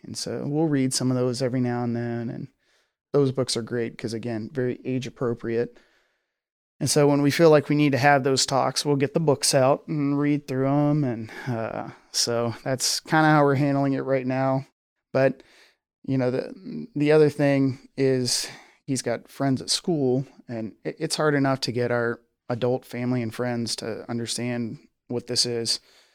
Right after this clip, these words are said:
You know, the other seven-year-olds at school, they don't know what this is,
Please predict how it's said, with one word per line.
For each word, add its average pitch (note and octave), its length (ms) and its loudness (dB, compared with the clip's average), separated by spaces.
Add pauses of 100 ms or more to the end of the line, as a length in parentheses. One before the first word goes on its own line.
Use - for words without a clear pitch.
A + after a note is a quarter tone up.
(380)
You A#2 120 -4
know, A2+ 180 -4
the A2+ 180 -6
other C#3+ 260 4
seven-year-olds B2 720 2
at B2+ 100 -6
school, B2+ 500 -2 (240)
they D3+ 260 0 (340)
don't B2 300 -8
know A#2 440 -6 (100)
what A2+ 340 -10
this A#2 200 -4
is, B2+ 380 -4